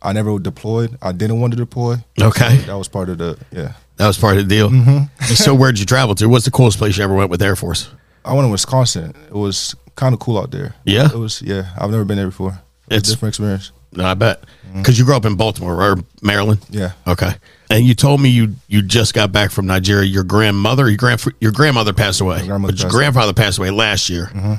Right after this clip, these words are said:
Speaker 2: And he was how old?
Speaker 1: Hundred and twenty.
Speaker 2: A hundred and twenty years
Speaker 1: Uh-huh.
Speaker 2: old.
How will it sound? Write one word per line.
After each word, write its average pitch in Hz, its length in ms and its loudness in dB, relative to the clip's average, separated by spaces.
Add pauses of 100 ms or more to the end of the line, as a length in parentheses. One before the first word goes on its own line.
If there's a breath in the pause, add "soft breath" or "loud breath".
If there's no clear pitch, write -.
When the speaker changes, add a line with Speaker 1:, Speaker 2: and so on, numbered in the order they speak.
(160)
Speaker 2:
And 95 100 2
he 123 100 6
was 104 140 2
how 120 180 2
old? 139 300 4
Speaker 1:
Hundred 98 260 -6
and 95 80 -4
twenty. 95 280 -4 (480 soft breath)
Speaker 2:
A 104 80 0
hundred 156 480 2
and 127 140 2
twenty 120 340 2
years 101 280 2
Speaker 1:
Uh-huh. 92 120 2
Speaker 2:
old. 85 160 -6